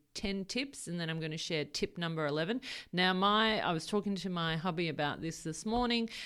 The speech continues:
and he was like, "Actually, do you know what? I've used your tip number eleven in the workplace," and so keep your ears out for that one.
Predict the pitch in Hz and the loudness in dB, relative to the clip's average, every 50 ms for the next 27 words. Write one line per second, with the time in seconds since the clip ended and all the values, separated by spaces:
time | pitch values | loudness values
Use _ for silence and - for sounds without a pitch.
0 | - - - 185 185 180 202 196 185 180 185 180 185 180 156 156 151 147 143 - | -8 -2 0 0 2 2 2 2 2 2 -2 -2 -2 0 0 0 0 -2 -2 -2
1 | - 190 185 - 175 - - 180 170 170 175 170 190 185 175 160 151 160 160 147 | -2 -2 0 -2 -2 -4 -4 -2 -2 -2 -2 -4 -4 -4 -2 0 0 2 2 2
2 | - - 151 151 143 143 156 156 156 170 185 208 214 - - - 170 160 156 147 | 2 0 0 -2 -2 -4 -4 -4 -2 -2 -2 -4 -4 -6 -6 -4 -2 -2 -2 -2
3 | 135 - - - - - 180 - - 170 165 156 151 143 147 143 139 139 147 143 | -4 -6 -8 -8 -6 -6 -6 -6 -4 -4 -4 -4 -4 -4 -4 -2 -2 -2 -2 -2
4 | 143 185 208 226 220 180 160 156 156 143 147 147 139 - - - 202 190 220 294 | -2 -4 -4 -4 -4 -4 -4 -4 -2 -2 -2 -2 -4 -4 -6 -4 -4 -2 -2 -4
5 | 277 - - - 170 165 165 160 - - 180 165 156 151 151 151 151 147 147 151 | -6 -8 -6 -6 -4 -4 -4 -6 -6 -4 -2 -2 0 0 0 0 0 0 -2 -2
6 | 151 113 - - - - - 196 190 185 - - 175 165 156 151 147 147 147 139 | -2 -4 -6 -8 -12 -8 -4 -4 -4 -4 -4 -4 -2 0 0 0 0 -2 -4 -4
7 | - - - - 160 147 135 - - - - 170 190 202 - - 302 349 370 | -8 -10 -8 -4 -4 -2 -4 -4 -8 -8 -2 2 2 2 4 4 2 2 2